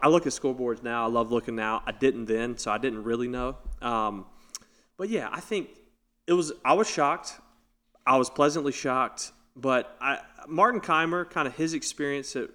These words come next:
Whistling Straits becoming a major champion, I, I read some of his comments shortly after,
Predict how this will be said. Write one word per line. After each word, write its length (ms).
Whistling 320
Straits 340
becoming 480
a 40
major 240
champion, 560
I, 140
I 160
read 340
some 260
of 240
his 180
comments 500
shortly 400
after, 400